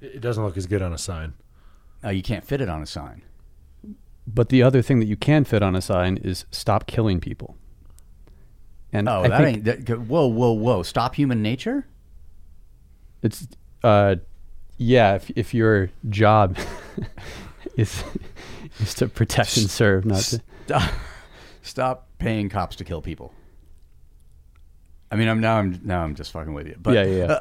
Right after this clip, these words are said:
Speaker 2: uh, um, I agree that some, and, and, and, and for me, again, I, I'm, I'm, go-, I'm going back to the power thing. I'm t-, like, they shouldn't have amraps. They shouldn't have fucking Bearcats. They should not be. I,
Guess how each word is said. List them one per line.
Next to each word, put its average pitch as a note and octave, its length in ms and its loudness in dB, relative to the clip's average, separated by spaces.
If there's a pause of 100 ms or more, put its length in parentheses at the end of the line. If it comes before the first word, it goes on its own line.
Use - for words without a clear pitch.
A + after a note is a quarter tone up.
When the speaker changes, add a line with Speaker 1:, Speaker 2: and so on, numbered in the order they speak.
Speaker 2:
uh, C3 120 2 (120)
um, G2+ 120 -2 (640)
I A#2 80 0
agree A#2+ 400 4
that B2 120 -8
some, B2 200 -2
and, B2 140 2
and, A#2 260 0 (180)
and, G#2 360 0
and G#2 160 -2
for - 100 -2
me, B2+ 300 4
again, G#2 320 -2
I, F#2+ 160 -4
I'm, G#2 180 -2
I'm, G2+ 160 -2
go-, - 220 -8
I'm G#2 140 0
going G2 280 0
back E2+ 220 -6
to - 80 -10
the E2+ 80 -8
power B2+ 300 -6
thing. D2+ 260 -10
I'm D#2 160 -12
t-, - 140 -16
like, E2 360 -8
they F#2 120 -4
shouldn't G2 420 -8
have F#2+ 440 -6 (260)
amraps. G#2 480 -4
They E2+ 100 -10
shouldn't E2+ 280 -10
have G2+ 200 -8
fucking G2+ 300 -6
Bearcats. G2 520 -10
They E2+ 100 -12
should E2 380 -12
not F2+ 600 -4 (480)
be. F2 420 -4 (360)
I, A#2 100 -6